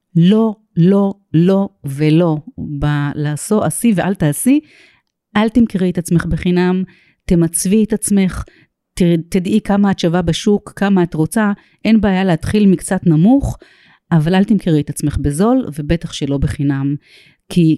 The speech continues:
ככל שאת מעריכה את עצמך יותר, יותר אנשים יעריכו אותך.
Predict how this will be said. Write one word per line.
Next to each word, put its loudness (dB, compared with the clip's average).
ככל 0
שאת -2
מעריכה -2
את -8
עצמך 0
יותר, -2
יותר 0
אנשים 0
יעריכו 0
אותך. -6